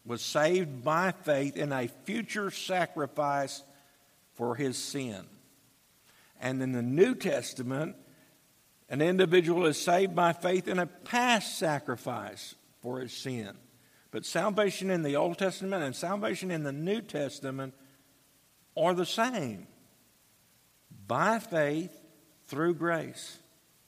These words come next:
No one ever was saved because they earned it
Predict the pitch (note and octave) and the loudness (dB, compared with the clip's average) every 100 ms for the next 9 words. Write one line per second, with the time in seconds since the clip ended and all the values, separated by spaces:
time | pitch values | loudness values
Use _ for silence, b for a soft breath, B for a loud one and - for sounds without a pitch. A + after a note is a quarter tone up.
0 | _ _ _ b b b b b B2+ D3 | _ _ _ b b b b b 0 0
1 | E3 E3 D#3 D3 - E3 G3 G#3 G3 G3 | 4 2 2 -4 -2 2 4 4 2 0
2 | - C#3+ C3 C#3 B2+ B2+ C#3+ D3 C#3 D3+ | 0 0 2 -2 -4 -2 -2 -2 0 0
3 | D3 D#3+ G#3 G#3+ E3+ A#2+ G2 - - | 0 2 4 4 2 0 -4 -12 -20